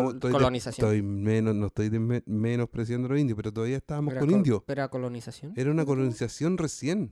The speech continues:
Speaker 2: y allá, eh, nos llevan quinientos años de ventaja en historia.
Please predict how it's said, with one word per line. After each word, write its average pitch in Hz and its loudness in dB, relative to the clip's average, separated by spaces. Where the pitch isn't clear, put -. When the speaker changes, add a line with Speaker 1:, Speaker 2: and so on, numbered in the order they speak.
Speaker 2:
y 110 -4
allá, 170 0
eh, 151 -2
nos 120 0
llevan 165 2
quinientos 156 -2
años 175 2
de 165 0
ventaja 156 -2
en 160 -4
historia. - -4